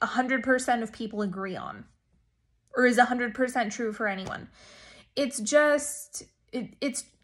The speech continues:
I, I am just coming here to let you know and remind you that things are more nuanced than how they're framed online.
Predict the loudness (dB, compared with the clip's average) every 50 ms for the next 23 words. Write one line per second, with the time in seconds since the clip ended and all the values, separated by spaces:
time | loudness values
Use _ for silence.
0 | -12 -2 2 2 2 4 4 4 6 6 6 6 4 2 2 2 2 2 0 0
1 | -8 -8 -4 -4 -4 -4 -4 -6 -6 -6 -4 -4 -4 -4 -4 -6 -8 -10 -6 -2
2 | 0 0 0 0 -2 -2 -2 -2 -2 -4 -6 -6 -4 0 0 2 2 2 2 0
3 | 0 -2 -4 -4 -6 -6 -8 -8 -12 -14 _ _ _ _ _ _ _ _ _ _
4 | _ _ _ -20 -20 -18 -14 -10 -2 4 6 8 8 8 8 6 2 0 -2 -8
5 | -12 -14 -14 _ _ _ _ _ _ _ _ _ _ _ _ _ _ _ _ _
6 | _ _ 2 2 2 2 2 0 4 4 4 4 4 2 2 2 2 4 4 4
7 | 2 2 0 0 0 -2 -2 -2 -2 -4 -6 -8 -10 -10 -10 -12 -16 -20 _ _
8 | -4 -2 -2 -2 -2 -2 -2 0 2 2 4 4 4 2 2 0 -2 0 2 2
9 | 2 2 0 0 0 0 0 0 0 -2 -2 -2 -4 -6 -8 -8 -8 -10 -10 -14
10 | -14 -18